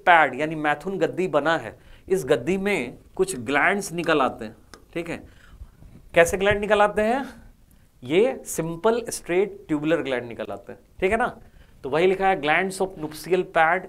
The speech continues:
in male frog, ठीक है। अब इन glands से, इन gland से ध्यान रखोगे कि, आ, कुछ sticky secretion, चिपचिपा secretion secrete होता है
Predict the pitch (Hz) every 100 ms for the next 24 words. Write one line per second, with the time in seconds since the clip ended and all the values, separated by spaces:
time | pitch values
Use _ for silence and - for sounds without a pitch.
0 | - 151 139 147 135 113 104 - - 196
1 | 185 - - - - - - 214 202 -
2 | 220 233 247 156 143 160 208 233 - -
3 | 190 151 - - - _ - 202 180 147
4 | 170 202 196 190 165 175 180 - 175 160
5 | 180 196 196 185 202 233 220 - - -
6 | 151 151 151 151 151 156 151 - - -
7 | 208 208 - - - 247 277 254 170 160
8 | 127 123 143 - 170 185 175 165 170 196
9 | 185 156 160 135 120 110